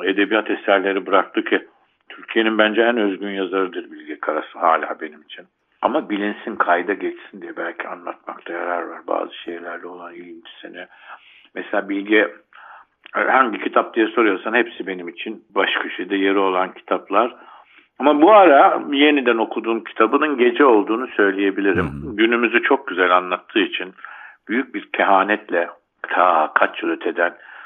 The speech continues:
Speaker 1: bugünleri net bir biçimde gördüğü için, Türkiye'nin kaderinde de birçok şey maalesef değişmediği için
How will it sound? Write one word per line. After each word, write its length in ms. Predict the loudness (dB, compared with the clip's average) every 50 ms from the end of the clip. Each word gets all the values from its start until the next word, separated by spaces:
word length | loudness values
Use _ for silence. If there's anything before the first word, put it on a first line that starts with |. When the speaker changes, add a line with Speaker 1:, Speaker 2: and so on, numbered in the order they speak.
| -20 -20 -20 _ _ _
Speaker 1:
bugünleri 680 | -8 -8 -6 -6 -8 -8 -6 -4 -2 -2 -2 -4 -2 -2
net 320 | -2 -2 -2 -6 -10 -10
bir 180 | -10 -10 -10 -12
biçimde 380 | -12 -10 -10 -10 -10 -14 -14
gördüğü 520 | -8 -4 -2 -2 -2 -2 -4 -6 -6 -6 -6
için, 260 | -8 -12 -14 -14 -16 -20 _ _ _ _ -14
Türkiye'nin 460 | -12 -12 -12 -10 -8 -8 -8 -8 -4
kaderinde 500 | -4 -4 -2 -2 -4 -4 -6 -6 -8 -8
de 120 | -8 -8 -8
birçok 260 | -8 -10 -10 -10 -10
şey 180 | -10 -10 -10 -4
maalesef 600 | 0 2 2 2 2 -2 -8 -16 -18 -18 -10 -6
değişmediği 580 | -6 -6 -4 -6 -10 -12 -14 -12 -12 -12 -10
için 180 | -10 -12 -12